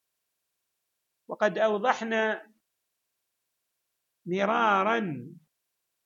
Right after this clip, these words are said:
بأن ملكية غيره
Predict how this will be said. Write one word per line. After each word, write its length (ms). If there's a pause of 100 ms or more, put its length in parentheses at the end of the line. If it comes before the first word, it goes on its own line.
(2250)
بأن 540 (1400)
ملكية 840
غيره 540